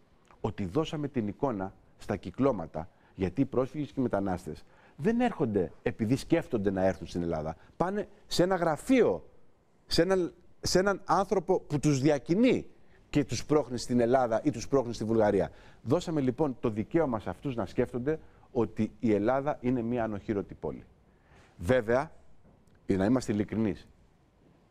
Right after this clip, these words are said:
οι συνθήκες είναι πολύ άσχημες. Όντως, είπε ο κύριος Τσίπρας και έχει δίκιο, υπάρχουν ένα εκατομμύριο πρόσφυγες στην Τουρκία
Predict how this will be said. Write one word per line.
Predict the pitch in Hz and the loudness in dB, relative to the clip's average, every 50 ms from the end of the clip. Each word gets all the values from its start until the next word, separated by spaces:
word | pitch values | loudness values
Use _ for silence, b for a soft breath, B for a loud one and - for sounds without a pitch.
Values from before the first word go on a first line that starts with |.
| _ _ _ _ _ - _ _ _ | _ _ _ _ _ -20 _ _ _
οι | 127 113 | -2 0
συνθήκες | - - 117 104 101 - - 135 - - 110 113 - - - - | 2 2 0 0 0 0 0 0 0 0 -2 -2 -2 -8 -4 -2
είναι | 147 175 180 | 0 0 0
πολύ | - 127 120 156 202 190 | 0 2 2 4 4 2
άσχημες. | 113 101 - - 60 58 52 - - - - - - - - _ _ _ _ _ _ | 2 -2 -6 -12 -14 -16 -16 -18 -20 -20 -20 -20 -20 -20 -20 _ _ _ _ _ _
Όντως, | - 196 220 185 160 139 - - - - - | 0 0 0 -2 -4 -6 -8 -8 -14 -4 0
είπε | 127 143 135 139 | 0 2 2 2
ο | 113 | 0
κύριος | - - 147 135 120 - | 2 0 0 0 0 0
Τσίπρας | - 143 - 123 113 | -2 -2 -2 -2 -2
και | - 151 | -2 -2
έχει | 127 135 139 | -2 -2 0
δίκιο, | 151 196 - - 87 73 B B B B B | 0 0 -2 -2 -6 -8 B B B B B
υπάρχουν | 123 117 - - 185 185 - - 123 110 104 | -4 0 2 0 0 0 -4 -4 -4 -4 -2
ένα | - 156 180 180 170 | 0 0 0 0 0
εκατομμύριο | 151 - 139 120 135 139 170 175 160 131 | -2 -2 -2 -2 0 2 2 2 2 0
πρόσφυγες | - 147 180 170 - - 127 123 110 | 0 0 -2 -2 -2 -4 -4 -4 -4
στην | - 113 - - | -6 -10 -4 -4
Τουρκία | 120 104 - - 175 165 101 82 | -4 -4 0 0 2 2 2 0